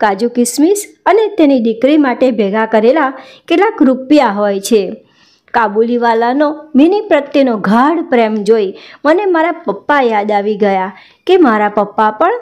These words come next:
મારી બધી ઈચ્છાઓ પૂરી કરે છે. અને જ્યારે કોઈ કહે કે, "મોટી થઈને હું સાસરે જઈશ, ત્યારે શું કરશો?" ત્યારે તે કહે કે, "હું તો મારી દીકરીને કોઈને નહીં આપું,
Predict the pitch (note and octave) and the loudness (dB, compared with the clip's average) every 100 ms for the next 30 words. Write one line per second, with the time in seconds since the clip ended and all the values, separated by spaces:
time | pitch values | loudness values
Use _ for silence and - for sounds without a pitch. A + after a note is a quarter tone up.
0 | - _ D#4+ F#4+ G4 B3 G3 D#4+ F#4 C4+ | -12 _ -2 0 0 -2 0 0 0 -2
1 | B3+ - A3 A#3+ G4+ D4 A#3+ A#3+ A3+ F#3+ | -4 -2 0 0 0 0 0 0 0 -2
2 | F#3+ F#3+ A3 G3 F#3+ - - - C4+ D4+ | -2 -2 0 -2 -6 -20 -20 -8 -2 0
3 | D#4 A3+ A3+ G#3+ G#3+ - A#3 A3+ A3+ A3+ | 0 0 -2 -2 -4 2 2 2 0 2
4 | F4 C#4 - - - A#4 B4 C#4 G#3 A#3 | 2 0 -2 -16 -2 0 4 2 2 0
5 | B3 C#4 C#4 D4 E4+ - - E4 E4+ B3 | 2 2 2 0 -2 -8 -2 0 2 0
6 | F3+ - A3+ A#3+ E4 D#4+ D#4 - - _ | -2 -2 0 2 0 -2 -4 -12 -20 _
7 | - C#4 C#4+ D4+ G#4+ G#4+ F4+ D#4+ D4+ D4+ | -4 0 2 0 0 0 0 0 0 2
8 | C#4 C#4 D4 - - _ _ - G3 G3 | 4 2 0 -8 -20 _ _ -4 -2 -2
9 | G#3 A3+ A3 A3 B3+ E4 E4 - - G#4+ | 0 0 2 2 2 0 -4 -14 -2 0
10 | D#4 C#4+ C#4+ F#4+ F4+ A#3+ B3 A#3 A3+ A#3+ | 2 2 2 2 4 4 2 0 -4 -2
11 | A#3+ C4 C4 - - - G4 G4 E4+ C4+ | 0 0 -2 -4 -12 -2 0 2 2 2
12 | A#3+ A3 G#3 - G3+ | 0 0 0 0 -2